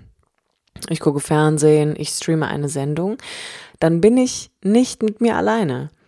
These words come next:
Also wenn ich eine Sendung gucke, dann sind da gefühlt zehn andere Leute, <laughs> weil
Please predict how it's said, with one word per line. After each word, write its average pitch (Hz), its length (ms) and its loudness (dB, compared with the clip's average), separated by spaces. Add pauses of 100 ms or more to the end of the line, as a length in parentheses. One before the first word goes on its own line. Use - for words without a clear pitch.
(200)
Also 180 420 4 (180)
wenn 214 180 2
ich 208 100 -2
eine 202 100 4
Sendung 220 300 4
gucke, 185 400 4
dann 180 180 4
sind 190 220 2
da 185 200 4
gefühlt 202 480 0 (360)
zehn 214 240 4
andere 202 260 4
Leute, 139 280 4 (440)
<laughs> - 380 -10
weil 170 520 6